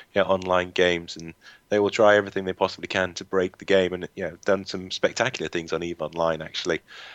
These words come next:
uh, in terms of sort of picketing entire systems or trying to blow up space stations and that sort of stuff. Uh,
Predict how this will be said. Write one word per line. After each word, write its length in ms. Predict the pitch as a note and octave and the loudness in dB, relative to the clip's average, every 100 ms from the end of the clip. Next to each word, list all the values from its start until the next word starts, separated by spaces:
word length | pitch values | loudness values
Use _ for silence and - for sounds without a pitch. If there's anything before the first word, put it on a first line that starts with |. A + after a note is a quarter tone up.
| - _ | -20 _
uh, 300 | E2 E2+ E2 D#2+ | 0 4 4 2
in 80 | |
terms 260 | E2+ F2+ F2 | -2 -4 -4
of 80 | E2 | -8
sort 160 | - | -6
of 280 | E2 - - - | -8 -8 -20 -16
picketing 440 | - F#2+ F2+ E2+ - _ _ _ - | -6 -2 -2 -6 -12 _ _ _ -14
entire 400 | F#2 G2 F2+ F2 | -4 2 4 4
systems 680 | - F2+ - F2+ F2 E2+ E2 | 2 -4 -4 -6 -6 -8 -6
or 260 | E2+ E2 | -4 -4
trying 200 | - F2+ | -4 -4
to 60 | F2 | -2
blow 200 | F2 F2+ | 0 0
up 120 | F2 | 0
space 280 | - F2+ F#2 | -2 -6 -4
stations 420 | - F2 - F2 | -2 -2 -4 -8
and 80 | F2+ | -2
that 160 | F2+ - | -2 0
sort 200 | F#2 D2 | -6 -6
of 60 | |
stuff. 360 | - E2 - - - - - - - | -2 -2 -2 -16 -20 -20 -20 -12 2
Uh, 240 | G#2+ G#2 | 4 4